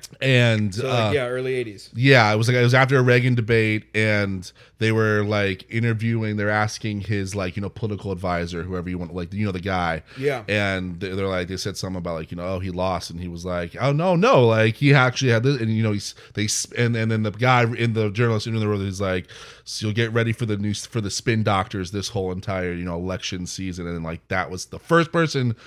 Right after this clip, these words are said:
Speaker 1: to put a name to it. But like you said, since the eighteen hundreds, these guys have been around.
Speaker 2: Yeah.
Speaker 1: Yeah, yeah.
Speaker 2: Like, we clubbed those seals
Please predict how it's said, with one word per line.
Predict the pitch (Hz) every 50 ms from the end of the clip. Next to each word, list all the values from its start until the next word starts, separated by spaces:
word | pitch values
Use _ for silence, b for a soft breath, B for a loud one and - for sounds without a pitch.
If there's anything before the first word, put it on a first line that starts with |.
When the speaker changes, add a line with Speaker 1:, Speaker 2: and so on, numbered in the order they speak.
| B B _
Speaker 1:
to | 156 127
put | 139 156
a | 147 127
name | 131 131 139 143 147 147 143 127
to | - - 123 110
it. | 98 92 -
But | 135 131
like | 143 151 160 139
you | 139 147
said, | 131 - 147 131 123 117 110 B B B B
since | B - - 233 240 226 -
the | 190 196
eighteen | 185 180 - 156 160
hundreds, | 175 165 170 190 170 143
these | 147 147 123
guys | 117 127 120 110 95
have | 98 95
been | 98 85
around. | 85 90 78 62 50 - - _ _ - _ _ _
Speaker 2:
Yeah. | - 156 170 143 104 - - - _ _ _
Speaker 1:
Yeah, | - 131 135 139
yeah. | 135 127 107 90 - - - _ _ _ _ _ _ _ _
Speaker 2:
Like, | 117 117 113 107 123
we | 120
clubbed | 110 - 143 139 135 123 117
those | 120 117 110 104
seals | - - 127 120 110 101 98 95 - - -